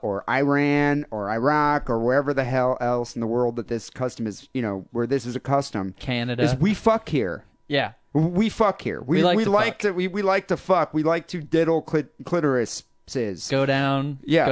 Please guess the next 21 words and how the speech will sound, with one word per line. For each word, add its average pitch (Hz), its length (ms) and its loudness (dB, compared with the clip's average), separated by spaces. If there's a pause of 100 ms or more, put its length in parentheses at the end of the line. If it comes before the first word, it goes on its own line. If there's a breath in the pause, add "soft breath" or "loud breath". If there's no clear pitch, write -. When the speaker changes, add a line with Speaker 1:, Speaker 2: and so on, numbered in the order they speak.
(100)
Speaker 1:
yeah, 147 80 4 (140)
Speaker 2:
downtown. 135 140 2
Speaker 1:
you 135 60 2
know, 147 160 4
I 156 100 4
mean, 170 200 2
and, 202 200 2
and 214 140 0
not 226 180 0
to 233 80 2
mention, 214 460 0 (440 loud breath)
I've 220 180 4
always 254 240 2
found 180 240 2
the 143 60 2
clitoris 156 400 -2
to 123 80 -16
be 120 200 -2
somewhat 139 320 -2
of 120 100 0
an 117 120 -2